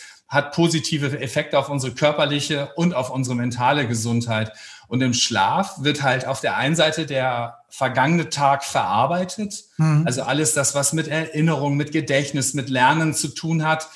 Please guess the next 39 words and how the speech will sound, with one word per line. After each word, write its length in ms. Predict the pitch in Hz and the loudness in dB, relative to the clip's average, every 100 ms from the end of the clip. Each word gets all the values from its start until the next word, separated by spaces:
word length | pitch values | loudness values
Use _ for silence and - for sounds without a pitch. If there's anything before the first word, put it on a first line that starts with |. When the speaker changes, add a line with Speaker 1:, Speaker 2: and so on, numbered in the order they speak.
| - - - | -20 -12 -4
Speaker 1:
Ähm, 140 | 139 | -2
es 140 | 135 156 | 0 0
wird 160 | - | -2
Energie 420 | - 147 131 165 | 0 0 0 0
wieder 240 | 180 170 131 | 0 0 0
aufgebaut 540 | 147 - 143 143 147 | 0 0 0 4 4
und 60 | 143 | 2
es 140 | - | -2
werden 160 | 151 143 | -2 0
die 80 | 139 | 0
ganzen 440 | 147 147 151 143 | 0 0 0 -2
Stoffwechselprozesse 1600 | - 147 160 160 143 - 143 139 - 139 - 143 139 151 139 135 - - - 127 | 0 0 2 0 -2 -2 -2 -4 -6 -4 2 4 4 2 0 -2 -10 -18 -18 -6
wieder 480 | 143 147 131 123 139 | 0 4 4 2 2
neu 280 | 143 156 | 4 6
belebt. 640 | 147 135 123 147 170 - - - - - | 4 0 0 0 0 -6 -16 -20 -14 -2
Ähm, 220 | 139 143 | 0 2
Regenerationsprozesse, 1300 | 151 151 151 147 139 156 160 170 156 143 151 147 147 | 2 2 2 0 0 0 0 -2 -4 -2 0 0 0
Zellerneuerung 760 | - 156 160 147 143 147 143 143 | 0 0 -2 -2 0 0 0 -2
und 160 | 139 | -4
so 160 | 127 117 | -4 -2
weiter, 460 | 127 147 160 160 160 - - 143 | 0 0 0 -2 -4 -12 -6 0
damit 260 | 151 156 | 2 2
wir 140 | 156 135 | 0 0
am 100 | 139 | 0
nächsten 300 | 151 - 131 | 0 0 -2
Tag 340 | 139 143 - | -2 -2 -2
auch 180 | 147 151 | -4 -2
wieder 180 | 139 135 | -4 -4
in 60 | |
unserer 280 | 135 127 123 | -4 -2 -2
besten 360 | 131 135 - 139 | 0 0 -2 -4
Verfassung 600 | 135 120 156 160 120 117 | -4 -2 -2 -2 -2 0
sind. 200 | 113 117 | -2 -4
Und 120 | 120 | -4
zwar 240 | - 123 | -6 -6
eben 320 | 127 135 123 - | -6 -6 -6 -8
körperlich, 600 | - 151 170 156 160 160 - | -2 0 0 -2 -2 -4 -6
volle 260 | 139 135 | -8 -4
Energie, 560 | 127 127 120 151 175 | -4 -2 -2 0 0